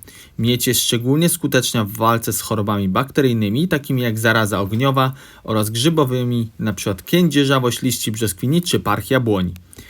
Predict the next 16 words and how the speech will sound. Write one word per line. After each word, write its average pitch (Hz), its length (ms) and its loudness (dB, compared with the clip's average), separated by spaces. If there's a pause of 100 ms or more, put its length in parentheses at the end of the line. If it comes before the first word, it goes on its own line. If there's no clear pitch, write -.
(400)
Kluczowe 117 420 0
jest 101 120 0
właściwe 131 680 2
timingowanie, 127 760 2 (120)
bo 117 140 -2
zależy 147 380 2
ono 135 200 0
od 120 120 0
rodzaju 110 400 2
preparatu. 92 580 -4 (600)
Miedź 139 260 0
systemiczna, 127 1600 -2 (320)
na 117 120 -2
przykład - 240 -4
w - 40 -14
formie 117 360 -2